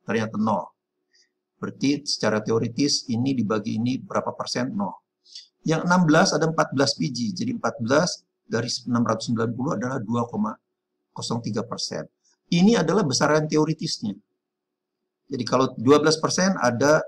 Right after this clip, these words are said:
lima ratus tiga puluh tiga biji, te-, eh, itu adalah tujuh puluh tujuh koma dua sembilan persen, tapi teoritis adalah tujuh puluh enam koma empat dua persen. Teoritis itu kalau, eh, datanya adalah infinity, tak terhingga.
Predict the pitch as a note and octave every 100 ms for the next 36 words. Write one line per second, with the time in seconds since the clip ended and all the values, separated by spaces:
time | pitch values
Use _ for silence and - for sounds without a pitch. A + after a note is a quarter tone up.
0 | - _ B2 C3 A#2+ A#2 - - A2+ -
1 | G#2+ G#2+ A2 G#2 G2 A2+ D#3+ E3 - _
2 | _ _ _ _ _ _ _ _ _ _
3 | _ _ _ - - - _ - C3 A#2+
4 | D3 A#2 A2+ A2+ A#2 A#2+ A#2 B2 - A#2
5 | G#2 A2+ A2+ A2+ A2 G#2+ - A#2 A2 G#2+
6 | - - D#3 D#3 - D#3 D#3 C#3+ C#3 -
7 | F3 B2 A2+ C3 D#3 - _ _ _ _
8 | _ _ C#3+ B2+ B2+ B2 B2 B2 A2+ G#2+
9 | - - - - - - - A#2+ A2+ -
10 | - G2+ - _ C#3+ D3 D3 D#3 D3+ C#3+
11 | G#3 - C#3 C3 D3 G3+ - _ _ _
12 | _ _ - B2 B2+ A#2 A#2+ C3+ F3+ B2
13 | B2 - C3 - C#3 D#3 - - _ -
14 | - - A#2+ G#2